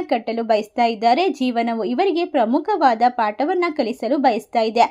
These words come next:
ಅದುವೇ ಅರಿಯಲು ಬಿಡುವುದು ಅವರ ಜೀವನದ ದೊಡ್ಡ ಸವಾಲೇ. ಗತಕಾಲದ ನೋವುಗಳನ್ನ ಮತ್ತು ಭವಿಷ್ಯದ ಭಯವನ್ನ ಬಿಟ್ಟು ವರ್ತಮಾನದಲ್ಲಿ ಬದುಕೋದನ್ನ ಕಲಿಬೇಕು.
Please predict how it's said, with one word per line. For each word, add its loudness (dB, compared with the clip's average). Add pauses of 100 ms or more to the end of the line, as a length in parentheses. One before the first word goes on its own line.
(280)
ಅದುವೇ 2
ಅರಿಯಲು 2
ಬಿಡುವುದು 0 (140)
ಅವರ 4
ಜೀವನದ -2 (200)
ದೊಡ್ಡ -4
ಸವಾಲೇ. 0 (340)
ಗತಕಾಲದ 4 (120)
ನೋವುಗಳನ್ನ 0
ಮತ್ತು 0
ಭವಿಷ್ಯದ -2
ಭಯವನ್ನ 0
ಬಿಟ್ಟು 0
ವರ್ತಮಾನದಲ್ಲಿ 0
ಬದುಕೋದನ್ನ -2
ಕಲಿಬೇಕು. -2